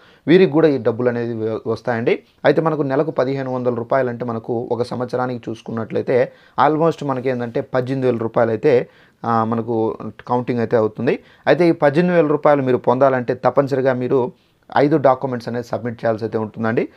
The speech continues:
So, ఫస్ట్ డాక్యుమెంట్ చూసుకున్నట్లయితే మీ యొక్క రేషన్ కార్డు కానివ్వచ్చు, అలాగే మీ యొక్క ఆధార్ కార్డు కానివ్వచ్చు, అలాగే నెక్స్ట్ వచ్చేసి మీ యొక్క date of birth certificate కానివ్వచ్చు, అలాగే నెక్స్ట్ వన్ వచ్చేసి మీ యొక్క బ్యాంక్ అకౌంట్ కానివ్వచ్చు, అలాగే నెక్స్ట్ వన్ వచ్చేసి మీకు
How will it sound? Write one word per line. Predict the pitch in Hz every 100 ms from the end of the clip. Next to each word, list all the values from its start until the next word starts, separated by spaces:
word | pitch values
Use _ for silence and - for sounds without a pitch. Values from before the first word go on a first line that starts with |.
| - _
So, | 165
ఫస్ట్ | - 170 185
డాక్యుమెంట్ | 180 170 175 156
చూసుకున్నట్లయితే | 147 143 160 143 131 139 143
మీ | 139
యొక్క | 135 131
రేషన్ | 113 127 151 -
కార్డు | 139 127
కానివ్వచ్చు, | - 120 120 117 123 143 _ _ -
అలాగే | 123 147
మీ | 143
యొక్క | 135 -
ఆధార్ | 131 113 123 147 139
కార్డు | 135 117
కానివ్వచ్చు, | 127 123 120 113 143 - _ _ -
అలాగే | 160 160
నెక్స్ట్ | 156 -
వచ్చేసి | 151 143 139
మీ | 143
యొక్క | 135 123
date | 110 131
of |
birth | 139 135 -
certificate | 117 120 123
కానివ్వచ్చు, | - 120 117 117 151 180 _ _ -
అలాగే | 143 160
నెక్స్ట్ | 156 147 -
వన్ | 156 143
వచ్చేసి | 127 135 139 135 - -
మీ | 127
యొక్క | 143 139
బ్యాంక్ | 110 120 135
అకౌంట్ | 127 127 117
కానివ్వచ్చు, | 117 117 113 113 165 - _ -
అలాగే | - 156 156
నెక్స్ట్ | 147 -
వన్ | 143 139
వచ్చేసి | 135 135 127
మీకు | 131 123 131 123